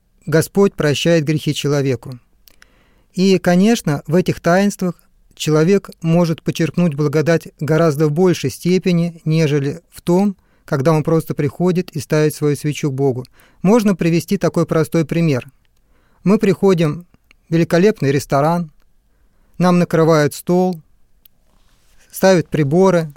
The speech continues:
приносят изысканные яства. И вот человек приходит, садится за стол, смотрит на все,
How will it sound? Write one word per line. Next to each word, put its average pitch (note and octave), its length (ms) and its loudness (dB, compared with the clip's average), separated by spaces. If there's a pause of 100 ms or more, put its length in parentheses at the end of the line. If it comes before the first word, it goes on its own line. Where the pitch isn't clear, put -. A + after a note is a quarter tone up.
(140)
приносят F3 560 0
изысканные C#3+ 640 -2
яства. E3+ 500 -2 (880)
И F#3 100 0
вот C4 300 2
человек F3+ 500 2
приходит, A3 540 0 (1160)
садится F#3 480 0
за D#3 140 0
стол, G#3 420 0 (1040)
смотрит G3+ 560 0
на F#3 140 0
все, F3 340 -4